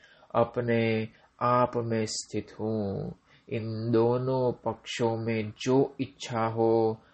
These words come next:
सो ग्रहण करो, तो तुमको सिद्धि प्राप्त होगी। जगत को आभास मात्र जानो,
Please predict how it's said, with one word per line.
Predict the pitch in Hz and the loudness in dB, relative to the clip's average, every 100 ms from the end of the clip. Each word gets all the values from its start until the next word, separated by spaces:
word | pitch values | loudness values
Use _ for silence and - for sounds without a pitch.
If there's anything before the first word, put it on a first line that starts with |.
| _ | _
सो | - - 135 127 | -12 0 4 4
ग्रहण | 117 113 117 117 - | 2 -2 -2 -4 -4
करो, | 110 110 107 101 95 - _ _ _ _ | -2 2 2 2 -2 -6 _ _ _ _
तो | 123 120 120 117 117 _ _ - | 2 6 6 4 0 _ _ -10
तुमको | 131 127 127 131 123 | -8 -6 -4 0 0
सिद्धि | 120 - 117 165 120 113 110 | 0 -4 -4 -4 -2 0 0
प्राप्त | - 104 101 104 - 117 | 0 0 2 0 -6 -6
होगी। | 113 101 104 104 98 92 87 87 - - - 143 - _ _ _ _ _ - | -2 -2 -2 -4 -2 -4 -4 -6 -10 -14 -18 -20 -20 _ _ _ _ _ -14
जगत | 110 110 110 110 - - | -2 0 2 0 -4 -4
को | 107 107 107 104 110 _ - - - _ _ - | 0 4 4 2 -2 _ -20 -20 -20 _ _ 0
आभास | 117 120 123 120 131 127 - 113 | 6 6 6 2 2 0 -6 -4
मात्र | 113 113 - 113 | 0 0 0 -2
जानो, | 107 107 107 107 107 104 110 | 0 -2 0 0 0 0 -2